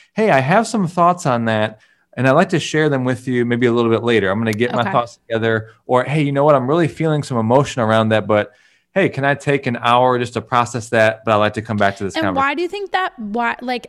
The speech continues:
Speaker 2: I totally hear what you're saying about, like, the processing piece, because I will tell you, one of the best things that I actually learned from my partner, that partner, in terms of communication style was, like, pausing before I said something,
Speaker 1: Hmm.
Speaker 2: um, because he was really slow,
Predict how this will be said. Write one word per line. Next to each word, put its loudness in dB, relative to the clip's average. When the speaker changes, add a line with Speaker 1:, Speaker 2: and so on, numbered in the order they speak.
Speaker 2:
I -4
totally -8
hear -6
what -4
you're -10
saying -10
about, -8
like, -10
the -8
processing -8
piece, -10
because -8
I -8
will -10
tell -6
you, -6
one -4
of -6
the -6
best -6
things -8
that -6
I -4
actually -8
learned -8
from -6
my -6
partner, -8
that -4
partner, -6
in -8
terms -8
of -10
communication -8
style -4
was, -6
like, -10
pausing -8
before -8
I -6
said -10
something, -16
Speaker 1:
Hmm. -8
Speaker 2:
um, -6
because -8
he -8
was -8
really -8
slow, -6